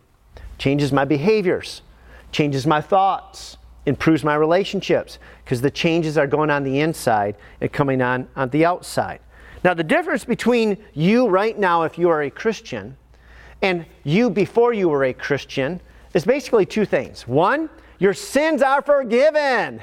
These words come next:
<laughs> Hallelujah, your sins are forgiven. If you're a Christian today,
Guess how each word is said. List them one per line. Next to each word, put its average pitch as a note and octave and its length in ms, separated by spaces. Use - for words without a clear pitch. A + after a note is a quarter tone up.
<laughs> - 880
Hallelujah, D#4 560
your B3+ 260
sins A#3+ 380
are A#3 180
forgiven. C#4 580
If C3+ 160
you're B3 200
a C4+ 80
Christian C4 440
today, B2+ 440